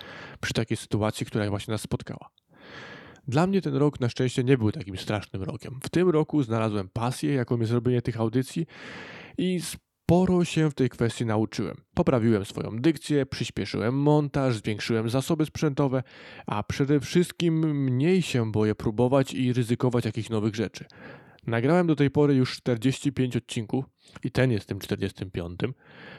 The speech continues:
a oprócz tego udało mi się zostać w tym roku mężem. Ożeniłem się z cudowną kobietą, która jest dla mnie najważniejszą w tym momencie osobą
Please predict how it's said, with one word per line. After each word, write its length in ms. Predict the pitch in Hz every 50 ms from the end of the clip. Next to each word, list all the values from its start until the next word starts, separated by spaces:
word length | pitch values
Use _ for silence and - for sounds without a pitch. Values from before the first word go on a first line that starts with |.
| - - -
a 180 | - - 110
oprócz 300 | 123 147 - - 170 -
tego 240 | - - 165 147 160
udało 340 | 147 139 123 123 123 135 139
mi 80 | 135 135
się 220 | - - 135 120
zostać 380 | 107 113 113 - - 135 127 -
w 80 | -
tym 140 | - 143 135
roku 260 | 107 101 98 - 123
mężem. 420 | 123 127 123 113 107 98 92 90 - - _ - - - - - -
Ożeniłem 440 | - 127 123 131 135 143 151 151 147
się 140 | 143 - 139
z 40 | -
cudowną 420 | - - 135 147 131 127 131 120
kobietą, 420 | - - 113 104 117 110 - 98 95
która 240 | - - 101 -
jest 140 | 98 101 104
dla 160 | 107 110 117
mnie 100 | 110 113
najważniejszą 760 | 110 120 131 135 127 123 117 107 123 135 131 117 - 110 101
w 40 | 98
tym 140 | - 107 101
momencie 360 | 104 104 107 104 101 113 107
osobą 400 | 110 110 - 143 135 151 175 190